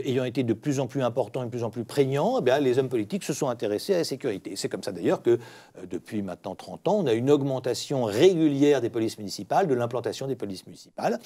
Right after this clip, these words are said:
Et puis, pareil, euh, la police et la gendarmerie, euh, ayant de plus en plus de travail à faire, eh bien, il y a une place pour la sécurité privée. Donc on est aujourd'hui dans un système qui est complètement différent, qui est ce qu'on appelle le continuum de sécurité, où finalement chaque acteur,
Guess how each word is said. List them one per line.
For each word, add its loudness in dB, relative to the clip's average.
Et 4
puis, -4
pareil, 2
euh, 0
la 6
police -2
et -2
la 4
gendarmerie, -2
euh, -2
ayant 0
de 6
plus 0
en -2
plus -6
de 4
travail 0
à -4
faire, 2
eh 0
bien, 2
il 0
y 2
a 4
une -4
place 2
pour -2
la -2
sécurité -2
privée. -8
Donc 4
on 8
est 12
aujourd'hui 6
dans 0
un -8
système -2
qui -10
est -8
complètement 0
différent, -2
qui -2
est -4
ce -20
qu'on -14
appelle -6
le -6
continuum -2
de 0
sécurité, -2
où 4
finalement 0
chaque 2
acteur, 2